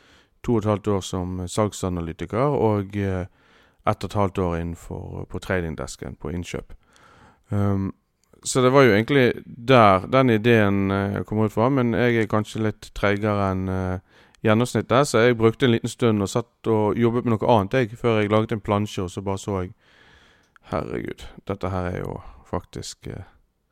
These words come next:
rimelig, rimelig kaotisk.» Eh, og da begynte jeg å snakke med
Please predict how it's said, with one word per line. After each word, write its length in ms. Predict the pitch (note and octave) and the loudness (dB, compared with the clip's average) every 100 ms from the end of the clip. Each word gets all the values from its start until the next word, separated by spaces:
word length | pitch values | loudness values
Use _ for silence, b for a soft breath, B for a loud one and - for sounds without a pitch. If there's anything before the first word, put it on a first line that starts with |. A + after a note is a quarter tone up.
| b b b b b b b _ - | b b b b b b b _ -2
rimelig, 560 | A2 G#2+ G2+ F#2+ F#2 - | 2 2 2 0 -2 -2
rimelig 400 | G#2+ A2 A2 G2+ | 0 2 2 2
kaotisk.» 640 | G2 F2+ - - - - _ _ _ _ | 0 0 -2 -8 -10 -20 _ _ _ _
Eh, 200 | - C#3+ C3+ | -4 -2 2
og 120 | D3 | 4
da 360 | C#3+ B2 G#2 F#2 | 6 8 8 6
begynte 360 | G#2 G#2+ - | 2 0 0
jeg 80 | G2+ | -2
å 40 | E2+ | -2
snakke 440 | - F#2+ _ G2+ | -6 -8 _ -8
med 360 | F#2 F#2+ G#2 G2+ | -6 -8 -10 -12